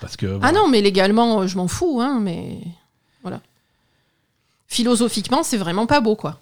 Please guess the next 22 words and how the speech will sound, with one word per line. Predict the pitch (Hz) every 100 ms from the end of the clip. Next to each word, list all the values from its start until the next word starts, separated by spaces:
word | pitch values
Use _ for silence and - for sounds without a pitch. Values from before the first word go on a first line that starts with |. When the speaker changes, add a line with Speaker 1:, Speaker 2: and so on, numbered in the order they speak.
| -
Speaker 1:
En |
tout | 139 139
cas, | 147
si | 131
vous | 143 139
attendiez | 131 131 131 139
ces | 131 120
nouvelles, | 120 120 120
euh, | 113 107 104 101
voilà, | 107 82
si | - 104
vous |
faites | 107 104
partie | 98 -
de | 107
ceux | - 113
qui | - 90
attendaient | - 98 101
ces | 95
nouvelles | 98 95 101
maps, | 110 -
euh, | 92 90 87 90 90